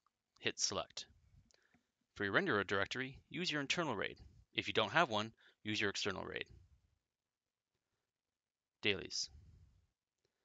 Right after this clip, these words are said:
For caching, I usually just set this to my internal raid.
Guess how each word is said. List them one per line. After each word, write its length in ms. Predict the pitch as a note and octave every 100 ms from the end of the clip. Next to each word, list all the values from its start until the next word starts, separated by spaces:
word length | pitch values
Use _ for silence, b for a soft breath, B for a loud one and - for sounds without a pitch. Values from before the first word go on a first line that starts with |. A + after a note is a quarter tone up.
| _ _ _ _ _ _ _ _ _
For 100 | -
caching, 480 | - F3+ - G2+ G2 - _ -
I 80 |
usually 220 | F3+ D#3+ C3+
just 160 | B2+
set 180 | C3 -
this 280 | A2+ - - -
to 140 | -
my 100 | G#2
internal 340 | G2 - F2+ F2+
raid. 220 | F2 -